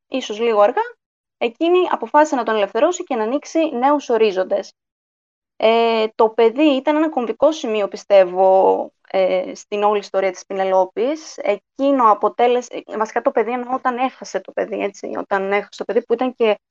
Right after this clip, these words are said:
αγαπημένη μου υποκριτικά στιγμή της Μαρίας Πετεβής, εκείνη η κραυγή όταν μαθαίνει ότι έχασε το παιδί, δηλαδή με στοιχιώνει ακόμη, ήταν φοβερή.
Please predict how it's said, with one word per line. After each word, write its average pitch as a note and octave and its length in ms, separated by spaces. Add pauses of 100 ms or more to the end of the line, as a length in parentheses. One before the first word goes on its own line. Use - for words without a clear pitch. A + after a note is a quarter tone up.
(160)
αγαπημένη G#3+ 760
μου G3 220
υποκριτικά F#3+ 560
στιγμή F#3+ 320
της - 100
Μαρίας F#3+ 260
Πετεβής, F#3+ 600 (360)
εκείνη G#3+ 380 (380)
η F#3+ 80
κραυγή G3 340
όταν A#3 180
μαθαίνει G#3+ 360
ότι G#3 140
έχασε A3 320
το G3 220
παιδί, G3 300
δηλαδή A3 380
με A3+ 120
στοιχιώνει A3 460
ακόμη, G#3 560 (800)
ήταν F#3+ 680
φοβερή. G3+ 500